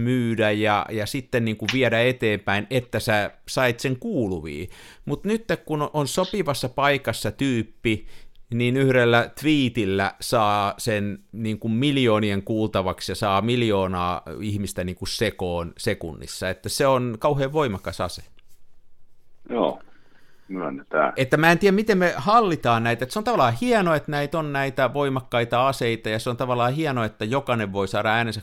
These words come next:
Speaker 1: kuuluviin. Mutta tä-, tää on niinku, meillä on semmoinen vaihe historiassa, että nyt on sananvapauden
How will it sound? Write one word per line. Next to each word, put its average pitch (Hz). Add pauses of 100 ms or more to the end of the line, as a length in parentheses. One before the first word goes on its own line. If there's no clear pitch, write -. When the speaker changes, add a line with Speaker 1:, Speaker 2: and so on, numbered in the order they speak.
Speaker 1:
kuuluviin. 107
Mutta 107
tä-, - (140)
tää 226
on 208
niinku, 160
meillä 208
on 175
semmoinen 175
vaihe 180
historiassa, 113
että 104 (560)
nyt 156
on 135
sananvapauden 117